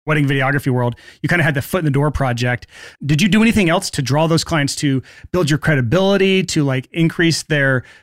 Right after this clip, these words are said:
desire to wanna work with you? Like, what were you doing to actually appeal to these corporate clients? 'Cause, like, again, these people are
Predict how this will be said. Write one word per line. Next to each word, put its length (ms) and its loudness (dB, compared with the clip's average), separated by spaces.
desire 380 2
to 100 -2
wanna 140 2
work 240 -2
with 120 -2
you? 140 0
Like, 160 0
what 60 2
were 80 2
you 120 4
doing 260 2
to 100 -2
actually 260 -2
appeal 260 0
to 100 0
these 160 0
corporate 260 -6
clients? 320 -2
'Cause, 160 -2
like, 140 -4
again, 360 2
these 160 -2
people 280 0
are 300 2